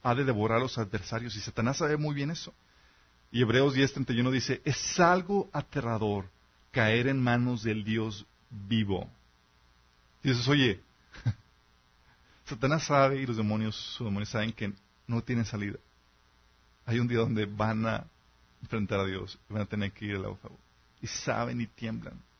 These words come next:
De hecho, cuando se presentan ante Dios o cuando Dios se manifiesta en el lugar, tiemblan. Tienen temor, tienen pavor. ¿Por qué?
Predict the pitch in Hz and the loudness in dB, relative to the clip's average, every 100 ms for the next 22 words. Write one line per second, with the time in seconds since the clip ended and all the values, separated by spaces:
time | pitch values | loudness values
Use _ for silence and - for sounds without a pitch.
0 | _ _ _ _ _ _ - 120 - 120 | _ _ _ _ _ _ -10 -8 -2 -2
1 | 110 123 - 107 113 117 117 110 - 104 | 0 -4 -6 -4 -2 -2 -2 -2 -2 -4
2 | 104 101 107 - 101 95 101 101 110 101 | -4 -4 -8 -6 -4 -4 -4 -6 -6 -6
3 | 104 - 101 98 98 _ _ _ _ _ | -6 -8 -6 -6 -8 _ _ _ _ _
4 | _ _ - - 120 110 80 76 - _ | _ _ -20 -4 -4 -4 -10 -16 -20 _
5 | _ _ _ _ _ _ _ _ - 131 | _ _ _ _ _ _ _ _ -2 0
6 | 127 - 104 107 113 117 120 107 110 95 | 0 0 -2 0 -2 -2 -2 -2 -4 -6
7 | 98 98 _ _ _ _ _ _ _ _ | -8 -14 _ _ _ _ _ _ _ _
8 | _ _ _ _ _ _ - 143 185 208 | _ _ _ _ _ _ -4 0 2 0